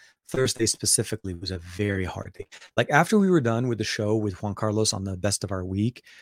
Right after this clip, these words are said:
my voice was exhausted. I was just not, I mean, it, it started becoming very raspy. And, um, I, I kinda made the decision not to produce any videos. I, I was also kind of fixing a computer yesterday.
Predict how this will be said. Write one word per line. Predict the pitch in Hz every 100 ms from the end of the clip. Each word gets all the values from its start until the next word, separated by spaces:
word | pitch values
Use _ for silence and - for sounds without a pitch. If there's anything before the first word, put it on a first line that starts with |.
| - -
my | 110 117
voice | 113 110 104 -
was | - 98 92 85 - _
exhausted. | 101 87 - 98 80 - - - _ -
I | 95 104 104
was | 101 98 90
just | 95 -
not, | 92 92 -
I | 113
mean, | 107 117
it, |
it | - 113
started | - 127 127
becoming | 120 120 101
very | 95 104 98
raspy. | 87 92 90 - - 113 _ - _ _ _ -
And, | 110 104 101 101
um, | 107 98 92 95 -
I, | - -
I |
kinda | 107 123 120
made | 120 110
the | 98
decision | 101 131 117 104
not | 98
to | 110
produce | 98 104 107
any | 95
videos. | 123 131 127
I, | 113 110
I |
was | 107 107
also | 107 -
kind | 104
of | 90 -
fixing | 123 - 101
a |
computer | 87 95 131 120
yesterday. | 117 110 117 113